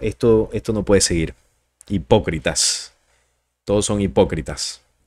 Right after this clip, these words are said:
Y bueno, por último, para cerrar este video, sigue la cosa por allá. Israel bombardeó el territorio del Líbano con artillería, el sur del Líbano como tal.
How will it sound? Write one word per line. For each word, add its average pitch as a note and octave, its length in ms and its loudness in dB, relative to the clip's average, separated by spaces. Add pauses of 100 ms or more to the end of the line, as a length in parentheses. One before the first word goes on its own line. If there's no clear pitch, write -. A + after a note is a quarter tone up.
Y B2 80 6
bueno, C#3+ 240 8
por B2+ 120 6
último, D#3+ 340 6
para B2+ 160 6
cerrar A2 240 4
este A#2+ 160 2
video, C3 240 6
sigue A2+ 320 6
la A#2+ 140 6
cosa B2 280 6
por B2+ 160 8
allá. D3 400 6
Israel G2+ 440 0
bombardeó A2+ 840 6
el A2+ 160 4
territorio A2+ 580 4
del A2+ 160 6
Líbano B2+ 440 6
con C3 220 4
artillería, C3 680 6
el G2 80 4
sur A#2 240 4
del A#2 220 4
Líbano G#2 340 2
como F#2 220 -4
tal. F#2+ 260 2